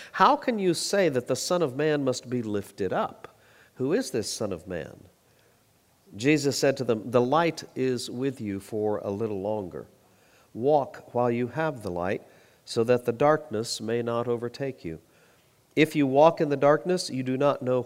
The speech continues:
where you are going. While you have the light, believe in the light, <coughs> so that you may become children of light." After Jesus had said this, he departed and hid from them. <coughs>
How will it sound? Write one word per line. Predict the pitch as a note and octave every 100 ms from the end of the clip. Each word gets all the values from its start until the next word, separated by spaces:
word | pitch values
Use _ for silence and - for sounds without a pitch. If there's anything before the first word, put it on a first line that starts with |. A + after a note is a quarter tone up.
| -
where | C#3 C3
you | A#2+ B2
are | A2+
going. | G#2+ A#2+ G#2+ D#2 - _ _ _ _ _ _ _ _ -
While | B2 A#2
you | A#2
have | C3+ C3 C#3
the | C3+
light, | C3 D3 F#3+ - - - -
believe | A2+ G#2+ C#3 G#3
in | F3
the | A2+
light, | G2+ F#2 A#2+ - - -
<coughs> | - - D#3+
so | - B2+
that | B2+ B2+
you | A#2+
may | B2+ B2+
become | C3 - C3 B2+ - - _
children | - A3 G3+ C#3 G#2
of | F#2+
light." | G2 - - _ _ _ _ _ _ _ _ _ _ - _ _ -
After | A2+ A#2 C3
Jesus | A2+ C3 C3 C3+
had | E3+
said | D#3+ A2 F2+
this, | G2 G2+ - _ - _
he | B2+
departed | A#2 A#2 D3 C#3 F#2+ D#2+ - _ _ _ _ _ -
and | F#2+
hid | F2+ A#2 F#2
from | E2+ F2+
them. | - - - _ _ _ _ _ _ _ - - - - - - _ _ -
<coughs> | - - - - - - - B2